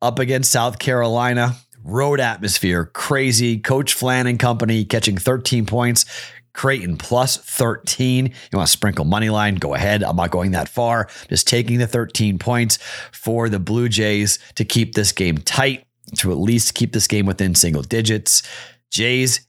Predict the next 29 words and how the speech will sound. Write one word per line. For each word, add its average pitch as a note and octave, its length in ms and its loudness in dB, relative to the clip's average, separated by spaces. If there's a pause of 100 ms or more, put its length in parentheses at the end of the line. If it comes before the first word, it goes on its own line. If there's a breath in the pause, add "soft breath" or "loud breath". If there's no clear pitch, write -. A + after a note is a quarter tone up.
half A#2 280 2
a B2+ 60 0
unit, A2+ 420 0 (100)
plus - 600 0 (340 soft breath)
thirteen G2+ 800 0
in F2 120 0
the E2 100 2
women's G2+ 800 0 (420)
college G#2+ 420 -2
basketball F2+ 800 -2
N F2+ 120 0
C E2+ 120 2
double E2 260 0
A E2 60 0
tournament D#2 520 0 (200 loud breath)
Sunday F#2 500 2
night E2+ 320 0
on E2 140 0
E D#2+ 100 2
S E2 140 0
P D2+ 180 -2
N, D2+ 160 0
seven D#2 300 2
P D#2+ 160 0
M C#2+ 100 -2
tip-off C#2+ 420 -2 (300 loud breath)
for D2 460 -2
that F2 420 -2 (160)
game. A#2+ 320 0